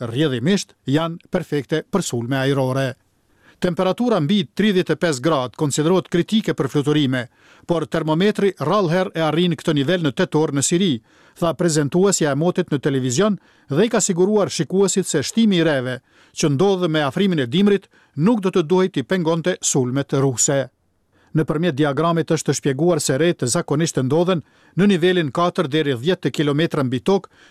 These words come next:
që është lartësi më e madhe se ajo për bombardime optimale. Rusia pa pritmas më tridhjetë shtator i ka filluar sulmet ajrore në Siri, duke thënë se po i sulmon militantët e Shtetit Islamik dhe ekstremistët e tjerë.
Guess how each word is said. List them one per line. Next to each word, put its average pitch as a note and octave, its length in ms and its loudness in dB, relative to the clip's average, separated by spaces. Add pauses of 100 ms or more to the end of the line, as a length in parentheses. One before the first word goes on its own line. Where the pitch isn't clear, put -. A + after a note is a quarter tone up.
(100)
që E3+ 180 4
është E3 200 -2
lartësi D#3 460 0
më G#3 160 4
e F#3+ 40 2
madhe F3 280 2
se - 140 0
ajo F3 220 2
për C3+ 140 -4
bombardime C#3+ 560 0
optimale. C3 760 0 (800)
Rusia A3 380 4
pa G3 120 -2
pritmas F#3+ 460 0
më C#3+ 100 0
tridhjetë E3+ 420 0
shtator C3+ 460 -2 (320)
i D#3 60 -2
ka F3 120 0
filluar E3+ 380 2
sulmet D#3+ 400 0
ajrore D#3 400 2
në C3+ 80 0
Siri, D3 300 -2 (360)
duke G3 220 0
thënë G#3 240 0
se E3+ 120 0
po E3+ 120 2
i D3+ 60 2
sulmon E3 340 0
militantët E3 560 -2
e D3 40 0
Shtetit D3+ 400 -2
Islamik D3 500 0 (220)
dhe D3 240 0
ekstremistët C#3 640 -2
e C3+ 60 0
tjerë. C3 360 -2